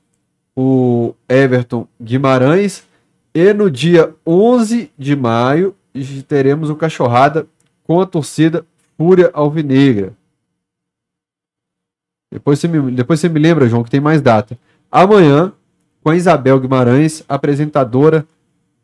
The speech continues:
do Alterosa Esporte. Vinte e cinco, terça-feira, Isabel Guimarães. Dia onze, Fúria Alvinegra. Dia nove de maio, Everton Guimarães. O do Major, eu vou anunciar pra vocês amanhã a data dele.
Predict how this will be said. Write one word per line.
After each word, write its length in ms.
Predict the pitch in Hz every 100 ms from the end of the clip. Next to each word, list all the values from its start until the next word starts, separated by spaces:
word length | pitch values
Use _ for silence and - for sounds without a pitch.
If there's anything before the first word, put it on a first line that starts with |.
| _ _
do 160 | 147 170
Alterosa 380 | 175 156 160 -
Esporte. 460 | - 117 104 -
Vinte 100 | 127
e 40 | -
cinco, 220 | 180 180
terça-feira, 600 | 170 151 139 156 160 151
Isabel 380 | 156 151 135 120
Guimarães. 520 | 131 135 127 160 - _ _ _ -
Dia 180 | 131 156
onze, 360 | 147 156 156 _
Fúria 200 | 147 139
Alvinegra. 500 | 143 165 170 165 165
Dia 180 | 131 151
nove 260 | 151 151 147
de 80 |
maio, 320 | 139 139 147 -
Everton 380 | 147 147 147 139
Guimarães. 640 | 139 143 135 127 160 156 - _ _ _ _ _ _
O 240 | 156 175 175
do 360 | 156 170 165
Major, 800 | 156 151 139 107 135 151 156 156 -
eu 120 | 131
vou 220 | 127 143
anunciar 420 | 147 147 143 127 117
pra 120 | 127
vocês 500 | 117 113 123 123 -
amanhã 520 | 131 139 123 107 117 -
a 80 | 113
data 340 | 113 110 117
dele. 280 | 98 95 92